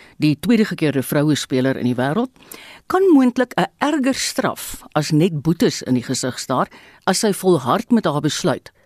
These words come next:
om nie media-onderhoude toe te staan ten tye van die Franse Ope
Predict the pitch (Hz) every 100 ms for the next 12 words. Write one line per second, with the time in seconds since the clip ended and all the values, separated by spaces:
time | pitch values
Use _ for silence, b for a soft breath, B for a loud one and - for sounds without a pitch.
0 | _ - 160 151 220 175 175 185 165 -
1 | 147 143 135 131 131 - 143 - 123 120
2 | 139 135 151 151 143 139 127 - 139 139
3 | 170 185 165 131